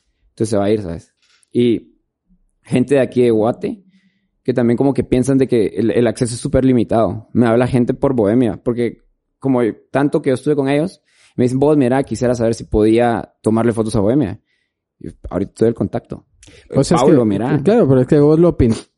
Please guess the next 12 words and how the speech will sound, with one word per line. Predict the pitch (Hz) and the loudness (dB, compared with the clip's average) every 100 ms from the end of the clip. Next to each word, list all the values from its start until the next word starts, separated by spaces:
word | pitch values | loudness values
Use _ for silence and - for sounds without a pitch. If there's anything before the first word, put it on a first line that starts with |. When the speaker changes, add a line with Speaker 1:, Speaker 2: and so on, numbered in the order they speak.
| - - _ _ _ _ | -14 -14 _ _ _ _
Speaker 2:
eh, | - 135 | -10 -8
cuando | - 127 120 | -2 0 2
vos | 120 | 2
lo | 151 160 | 2 2
contás | 135 113 135 165 | -2 0 0 0
por | - 131 | 0 -2
todo | - 131 | 2 2
el | 143 | 2
recorrido | 143 110 110 127 | 0 0 2 2
que | 127 | 2
has | 123 127 | 0 0
hecho, | 127 175 | -2 -4